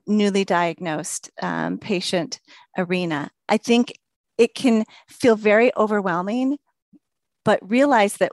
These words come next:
we do have this plethora of different therapies available. And that whereas in, with many chronic diseases, um, oftentimes, you know, the focus is not on helping you feel better.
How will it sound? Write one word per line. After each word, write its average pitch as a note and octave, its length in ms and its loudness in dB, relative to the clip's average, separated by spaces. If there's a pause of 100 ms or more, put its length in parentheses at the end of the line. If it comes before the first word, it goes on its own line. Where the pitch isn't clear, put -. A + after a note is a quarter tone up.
(100)
we A3+ 260 -2
do A3 300 -2
have G3+ 200 -4
this F#3 200 -2
plethora G#3 600 -2
of F3 120 -6
different F#3+ 360 -8
therapies F#3 540 -2 (120)
available. F3 760 -4 (540)
And G#3+ 240 2
that G#3+ 200 2
whereas C#4 460 2
in, A#3 360 -2
with G#3+ 200 -2
many A#3 300 2
chronic G#3+ 460 -4
diseases, F#3+ 720 -2 (360)
um, F3 560 -4 (420)
oftentimes, G#3+ 840 0 (460)
you G#3 100 -4
know, F#3+ 140 0
the G3 140 0
focus G#3 500 -2 (720)
is A3 180 0
not G#3 440 2 (520)
on G#3+ 500 0 (240)
helping G3+ 360 -4
you F#3+ 120 -4
feel F#3+ 260 -2
better. A#3 440 -2